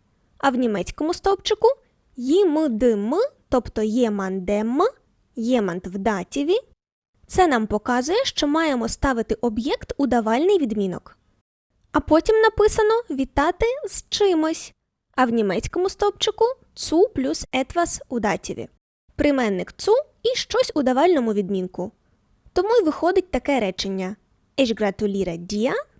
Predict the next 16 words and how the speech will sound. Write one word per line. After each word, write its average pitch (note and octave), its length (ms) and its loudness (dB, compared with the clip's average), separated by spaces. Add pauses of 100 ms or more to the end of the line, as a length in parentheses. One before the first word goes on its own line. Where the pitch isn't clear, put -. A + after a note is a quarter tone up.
(200)
zum A#4 300 0
Geburtstag". G3+ 640 -2 (1600)
Але E4 200 2
якщо F4+ 300 -2
ти G4+ 120 0
захочеш E4+ 460 -2
просто F#4 420 0
сказати A3 720 -4
"вітаю, F4+ 560 2
ти F4 220 2
впорався", - 640 -4 (240)
то A#3+ 100 -2
тобі C#4+ 260 -2
не G4+ 160 4
знадобиться G4 640 0
"цу", - 280 -4